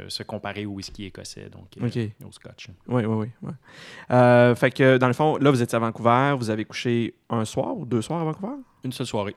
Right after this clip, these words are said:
Speaker 2: Une seule soirée ?
Speaker 1: Ouais. Et le lendemain, on s'est, on se dirigeait vers Penticton parce que j'avais pris rendez-vous avec, euh, mon ami. Je me disais, « Ah, ça pourrait être fun de faire une soirée avec lui, euh,
Speaker 2: Ok.
Speaker 1: avant de, de recommencer à travailler, avant que Philippe parte aussi. »
Speaker 2: Puis
Speaker 1: Donc,
Speaker 2: si tu peux juste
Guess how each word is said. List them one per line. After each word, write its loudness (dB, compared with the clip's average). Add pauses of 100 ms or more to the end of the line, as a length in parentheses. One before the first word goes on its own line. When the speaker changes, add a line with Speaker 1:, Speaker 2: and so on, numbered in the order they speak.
(120)
Speaker 2:
Une -6
seule -4
soirée ? 2 (100)
Speaker 1:
Ouais. -12 (200)
Et -8
le -2
lendemain, -4
on -4
s'est, -6
on -6
se -12
dirigeait -6
vers -2
Penticton -8
parce -8
que -10
j'avais -6
pris -6
rendez-vous -8
avec, -10
euh, -12 (320)
mon 0
ami. -2
Je -12
me -16
disais, « -6
Ah, 0
ça -10
pourrait -6
être -12
fun -2
de -4
faire -8
une -8
soirée -8
avec -10
lui, -8
euh, -8
Speaker 2:
Ok. -4
Speaker 1:
avant -2
de, -10
de -14
recommencer -8
à -8
travailler, -6
avant -6
que -16
Philippe -10
parte -8
aussi. » -8 (440)
Speaker 2:
Puis 4
Speaker 1:
Donc, -2
Speaker 2:
si -6
tu -8
peux 6
juste -2